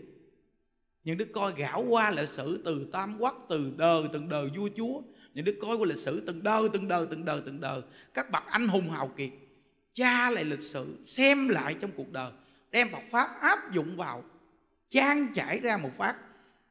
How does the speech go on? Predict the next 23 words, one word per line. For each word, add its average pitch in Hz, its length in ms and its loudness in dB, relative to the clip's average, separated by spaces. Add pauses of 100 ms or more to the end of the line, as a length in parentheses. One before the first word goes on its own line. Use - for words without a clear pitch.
(140)
cho 240 400 6
ra 214 140 4
một 156 200 -4
tư 180 180 -4
tưởng 139 200 -8
liền. 143 220 -10
Ô, 147 400 -2
thì 123 320 -6
ra 135 360 -8
là 131 60 -18 (500)
Đức 202 180 0
Thích 202 160 -6
Ca 156 160 -2
Mâu 156 160 -6
Ni 156 180 -2
đã 147 140 -4 (100)
chọn 190 380 8
Phật 135 180 0
Pháp, 269 460 10 (220)
thì 123 100 2
đây 147 200 4
đúng 156 200 -2
là 123 60 4